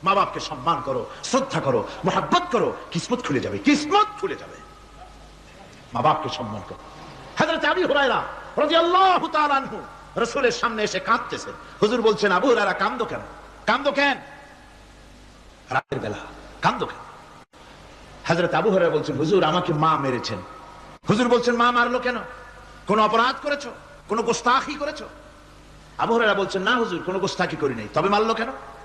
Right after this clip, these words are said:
হযরত আবু হুরায়রা বলছেন, "হুজুর, আমি আপনার দরবার থেকে ফিরতে রাত হয়ে গিয়েছিল।" মা জিজ্ঞেস করলেন, "আবু হুরায়রা, এত রাত্রে কোথায় ছিলেন?" বললাম, "আমি ছিলাম যে কদম চুমতে পারলে দুনিয়া ধন্য হয়,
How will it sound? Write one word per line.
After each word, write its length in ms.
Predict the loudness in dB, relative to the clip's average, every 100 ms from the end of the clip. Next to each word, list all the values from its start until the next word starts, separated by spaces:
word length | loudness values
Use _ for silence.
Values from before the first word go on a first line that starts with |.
| -20 -16 -2
হযরত 280 | 0 2 0
আবু 120 | 0
হুরায়রা 200 | 2 2
বলছেন, 260 | 0 -4 -6
"হুজুর, 240 | -4 -4 -2
আমি 300 | -2 0 -4 -8 -14 -2
আপনার 360 | 0 2 0
দরবার 340 | 0 0 0 0
থেকে 240 | -2 -4 -4
ফিরতে 340 | -4 -4 0
রাত 260 | 4 2 2
হয়ে 160 | -2
গিয়েছিল।" 320 | -2 -4 -6 -10 -12 -18 -20 -20 -2
মা 160 | 2 2
জিজ্ঞেস 340 | 0 -4 -4
করলেন, 260 | 0 2 4
"আবু 140 | 2
হুরায়রা, 260 | 2 2 2
এত 120 | 0
রাত্রে 280 | -2 -4 -6
কোথায় 240 | -4 -2
ছিলেন?" 260 | -2 -4 -6 -12 -18 -4
বললাম, 340 | 2 4 4 0 -10 -16 -18 -20 -4
"আমি 220 | -2 -2
ছিলাম 420 | 0 2 2 -2 -8 -14 -18 -20 -20 -4
যে 160 | -2 0
কদম 280 | 2 2 0
চুমতে 360 | -2 -2 0
পারলে 400 | 2 2 2 -2 -4 -10 -12
দুনিয়া 360 | -2 2 4 2
ধন্য 320 | -2 -4 -2
হয়, 300 | 0 0 -2